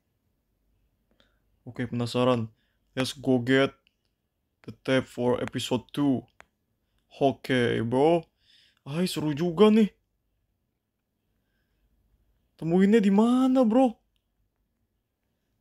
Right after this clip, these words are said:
Di mana nemunya nih? Yang untuk episode dua-nya. Oh, you found it. Where is this? Where you found it?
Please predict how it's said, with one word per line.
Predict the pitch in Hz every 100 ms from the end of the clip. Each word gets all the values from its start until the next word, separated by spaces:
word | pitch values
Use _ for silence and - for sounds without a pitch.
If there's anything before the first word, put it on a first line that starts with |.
| _ _ _ _ _ _ _ _ _ _ _ -
Di | 180
mana | 240 262 262 254
nemunya | 247 254 254
nih? | 254 254 _ _ _ _ _
Yang | 180 196
untuk | 190 208 202 _ _
episode | - 165 185 185
dua-nya. | 190 196 202 190 _ _ _ _ _ _ _
Oh, | 202 226
you | 202
found | 190 226 262 262
it. | 196 - _ _
Where | 208 262
is | 220
this? | 254 262 - - _ _
Where | 202 247
you | 220
found | 240 254
it? | 208